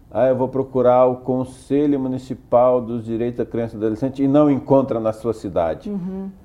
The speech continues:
Speaker 1: É, a quem a pessoa deve recorrer?
Speaker 2: É, mesmo municípios pequenos, tem pelo menos a previsão legal de ter conselhos e conselho tutelar, conselho municipal. Mas muitas vezes esse conselho não é afet-, efetivo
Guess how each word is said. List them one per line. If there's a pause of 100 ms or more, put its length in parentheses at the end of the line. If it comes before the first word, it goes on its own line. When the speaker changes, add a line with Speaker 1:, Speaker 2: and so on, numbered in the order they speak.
Speaker 1:
É,
a
quem
a
pessoa
deve
recorrer? (380)
Speaker 2:
É,
mesmo
municípios
pequenos,
tem
pelo
menos
a
previsão
legal
de
ter
conselhos
e
conselho
tutelar,
conselho
municipal.
Mas
muitas
vezes
esse
conselho
não
é
afet-,
efetivo